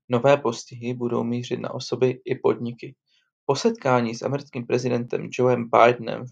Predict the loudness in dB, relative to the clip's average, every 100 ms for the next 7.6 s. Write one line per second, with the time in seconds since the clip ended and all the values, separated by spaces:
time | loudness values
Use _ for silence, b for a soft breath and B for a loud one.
0 | -4 -2 0 -2 -2 -4 -6 -8 -2 0
1 | 0 0 0 0 0 -2 -4 -6 -6 -4
2 | 0 -2 -2 -12 -4 -2 -2 -4 -6 -6
3 | b b b -6 -2 2 2 0 -4 -2
4 | -2 -2 -4 -4 -4 -4 -10 _ _ _
5 | _ _ _ -4 -2 -4 -2 -2 -2 -2
6 | -4 -6 -10 -10 -2 0 2 2 2 0
7 | -4 -4 -4 -6 -8